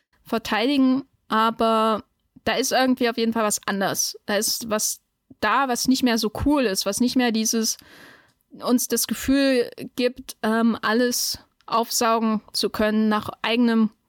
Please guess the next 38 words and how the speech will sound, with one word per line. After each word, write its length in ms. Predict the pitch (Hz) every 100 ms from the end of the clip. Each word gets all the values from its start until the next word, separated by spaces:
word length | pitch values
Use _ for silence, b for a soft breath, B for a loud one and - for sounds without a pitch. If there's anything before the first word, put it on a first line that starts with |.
| -
Gutdünken, 960 | - 226 - 226 240 254 - 226 220 247 B B B _
weil 200 | 202 208
alle 220 | 214 220
irgendwie 300 | 214 220 220
in 80 | 208
Zeitlupe 540 | - 196 208 214 208
durch 220 | 202 208
die 100 | -
Gegend 300 | 196 202 214
latschen, 560 | 190 180 196 - 202 190
sich 260 | - 202 -
dehnen 440 | 214 220 220 214
und 200 | 208 208
zurücklehnen, 1000 | - - 220 - - - 220 240 240 233
auch 160 | 202 202
in 60 |
der 100 | 226
Bullet 260 | 220 240 254
Time. 320 | - 208 208
Weil 100 | 220
die 80 | 226
Bullet 340 | 220 262 330
Time 420 | - 269 269 269 269 _ -
ist 140 | 240
für 100 | -
mich 220 | 254 269
auch 80 | 233
ein 100 | 247
guter, 360 | 240 269 269 262 _ -
gutes 440 | 254 254 247 -
Beispiel 380 | - 226 254 262
dafür, 360 | 254 240 240 214
was 160 | 233
sich 180 | - 254
da 120 | 247
alles 240 | 208 226 -
verändert, 500 | 220 208 294 269 220
weil 260 | 214 233